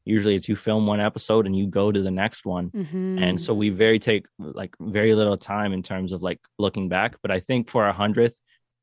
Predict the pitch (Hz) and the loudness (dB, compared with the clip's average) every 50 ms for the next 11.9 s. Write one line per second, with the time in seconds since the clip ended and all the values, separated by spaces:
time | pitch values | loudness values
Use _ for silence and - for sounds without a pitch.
0 | _ _ - 107 117 110 - 117 98 - 120 107 95 - 107 104 104 101 98 101 | _ _ 0 0 0 2 0 -2 -2 0 0 0 0 0 0 0 0 0 0 0
1 | 101 101 98 - - - 110 98 - - 98 95 95 92 - 92 90 90 95 113 | 0 0 -2 -4 -4 -4 -4 -4 0 0 0 0 0 0 -4 -6 -2 0 0 0
2 | 107 - _ _ _ _ - - 107 104 107 110 120 120 120 117 117 - - 110 | 0 -2 _ _ _ _ -12 -6 -2 2 4 6 6 6 4 4 2 0 0 -2
3 | 98 85 104 101 95 98 - 104 95 92 92 95 95 98 - 101 - 117 98 104 | -2 0 0 0 0 0 -2 -4 -4 -4 -6 -6 -6 -6 -6 -6 -6 -6 -6 -2
4 | 104 104 101 98 87 101 101 - - - 104 98 95 92 90 90 90 95 _ _ | -2 -2 -2 0 0 -2 -2 -2 -4 -6 -4 -2 -2 -2 -4 -6 -8 -10 _ _
5 | - 107 107 104 - - 98 95 120 131 139 113 110 110 117 139 135 117 98 92 | -2 0 0 0 -2 -6 0 2 4 4 4 4 2 2 4 2 2 0 -2 -2
6 | 90 95 92 - _ - - - _ _ _ _ _ - 113 120 143 156 143 - | -6 -8 -8 -10 _ -20 -20 -20 _ _ _ _ _ -4 -2 0 0 0 2 0
7 | 131 104 95 107 104 120 123 127 127 104 104 92 92 92 95 107 107 113 113 107 | 0 2 2 2 2 4 4 4 4 2 2 0 0 0 0 2 2 2 0 0
8 | - - - - 110 95 - - - 117 110 104 - 117 110 101 95 95 101 104 | -2 -6 -8 -8 -8 -8 -8 -2 -2 0 0 0 -2 -4 -2 -2 -2 -2 -2 -2
9 | 101 107 104 101 95 101 101 101 101 101 98 90 - - _ _ _ _ _ - | -2 -2 -2 0 0 2 2 2 0 -2 -4 -6 -10 -14 _ _ _ _ _ -8
10 | 104 101 101 101 104 104 - - 110 104 101 113 - - 117 123 143 135 - 139 | -4 -2 0 0 0 0 -2 -4 -4 -2 -2 -2 -2 0 2 2 2 2 0 0
11 | 151 - 127 - 110 95 95 92 90 92 98 101 98 92 95 92 - | 0 -2 -2 -2 -2 -2 -2 -2 -4 -4 -4 -4 -2 -2 -4 -6 -8